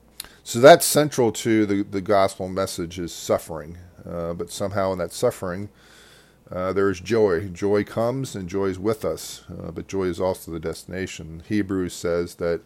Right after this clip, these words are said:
for the joy that was set before him, Jesus endured the cross, and sometimes all we can do is endure.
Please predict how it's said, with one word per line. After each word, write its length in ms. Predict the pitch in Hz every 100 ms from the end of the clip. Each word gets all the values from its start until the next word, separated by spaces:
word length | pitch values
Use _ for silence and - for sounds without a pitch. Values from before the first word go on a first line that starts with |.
| - - - - - - - - _ _ -
for 160 | 120
the 80 | 120
joy 380 | 101 135 156 160
that 160 | 156
was 100 | 143
set 380 | - - 147 143 - _ -
before 500 | 117 - 120 127 123
him, 300 | 120 95 92
Jesus 460 | 98 107 104 98 92
endured 460 | 87 101 101 104
the 60 | 90
cross, 500 | - 101 95 90 -
and 80 | 90
sometimes 460 | 107 98 98 95
all 120 | 95
we 120 | 95 92
can 200 | 92 87
do 200 | 92 90
is 100 | 90
endure. 640 | 87 87 92 78 80